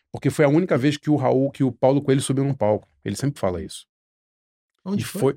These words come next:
Speaker 1: Foi no Canecão, em abril de oitenta e nove. Foi o show do Marcelo Nova com o Ra-, com o Raul.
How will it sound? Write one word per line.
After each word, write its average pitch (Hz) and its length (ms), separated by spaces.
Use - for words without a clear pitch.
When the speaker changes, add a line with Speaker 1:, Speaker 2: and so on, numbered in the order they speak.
Speaker 1:
Foi 120 140
no 110 80
Canecão, 127 560
em 135 80
abril 120 280
de 135 80
oitenta 127 260
e 120 40
nove. 90 300
Foi 110 100
o 107 40
show 143 320
do 143 80
Marcelo 113 380
Nova 101 340
com 120 220
o 127 40
Ra-, 101 260
com 107 160
o 101 40
Raul. 101 440